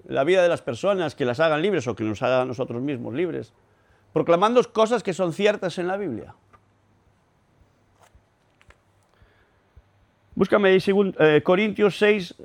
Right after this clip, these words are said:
eh, versículo nueve y diez. Si yo a una persona que, bueno, vamos a ver. ¿No sabéis que los injustos no heredarán el reino de Dios?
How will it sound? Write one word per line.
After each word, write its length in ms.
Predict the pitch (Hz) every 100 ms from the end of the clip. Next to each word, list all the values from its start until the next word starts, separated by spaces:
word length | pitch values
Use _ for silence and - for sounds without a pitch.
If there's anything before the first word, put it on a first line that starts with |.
| -
eh, 220 | 147 139
versículo 380 | 135 135 175 160
nueve 480 | 151 156 151 151 - - _ _ _ _ _ _ _ _ _ -
y 80 |
diez. 280 | 127 117 95 - _ _ _ _ _ _ _ _ _ _ _ _ _ _ _ _ _ _ _ _ _
Si 180 | - 214
yo 160 | 233 254
a 120 | 269
una 180 | 262 220
persona 420 | 190 226 214 180
que, 480 | 175 165 156 143 147 135 _ _ _ _ _ _ _ _ _ _ _ _ _ _
bueno, 160 | -
vamos 180 | 170 175
a 60 | 123
ver. 180 | 98 - _ _ _ _ _ _ -
¿No 140 | 190
sabéis 280 | 247 269 247
que 160 | 240
los 220 | 214 208 196
injustos 720 | 170 208 247 - 196 175 160
no 120 | 185
heredarán 460 | 202 196 196 185
el 80 | 190
reino 220 | 175 185
de 100 | 196
Dios? 300 | 185 131 101